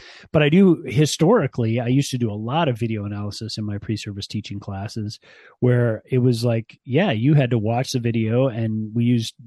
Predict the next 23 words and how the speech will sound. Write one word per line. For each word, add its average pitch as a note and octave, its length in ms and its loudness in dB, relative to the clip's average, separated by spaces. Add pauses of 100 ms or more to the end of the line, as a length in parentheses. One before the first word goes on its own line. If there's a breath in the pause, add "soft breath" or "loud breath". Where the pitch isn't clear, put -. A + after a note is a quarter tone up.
(220)
video B2 240 2
analysis A#2 460 -2
software A#2 340 -2
and A#2+ 120 2
they A#2 60 0
had C3 140 0
to A#2+ 80 -4
code B2 400 2
it C3 220 0
and G#2+ 280 -6
mark A2 340 -6
it A2 100 -4
up A#2+ 300 -4
and G#2+ 220 -6
really, A#2+ 400 -2 (400 loud breath)
you F#3 100 -2
know, A#2+ 120 0
it A#2 40 -2
was, C3 420 -2
it B2 140 -4
was, B2+ 360 0
uh, A#2 380 0 (720)
interesting A#2+ 1040 -2